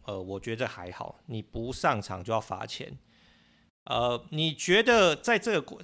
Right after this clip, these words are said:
件事情上，你是站在哪一个观点啊？你是会觉得说球团有权这样做，还是说也许球团应该是要稍微的宽容一点，呃，给 Ben Simmons 多一点时间？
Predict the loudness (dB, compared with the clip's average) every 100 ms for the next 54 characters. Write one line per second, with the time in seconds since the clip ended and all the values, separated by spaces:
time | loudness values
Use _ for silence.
0 | -12 -2 0 0 -4 -4 -4 -2 -2 -2
1 | -6 -8 -4 2 2 2 0 -4 -10 -10
2 | -6 -4 -4 -8 -8 -8 -2 2 2 2
3 | 0 0 2 2 2 0 0 -2 -6 -4
4 | -2 2 0 0 -2 -2 -4 -2 -2 -2
5 | -4 -4 -4 -4 -6 -6 -4 -2 -4 -6
6 | -4 -4 -4 -2 0 0 -4 -8 -12 -12
7 | 0 2 2 -2 -6 -8 -10 -10 _ _
8 | _ _ -14 -8 -8 -8 -8 -4 -4 -4
9 | -8 -6 -8 -8 -10 -12 -14 -16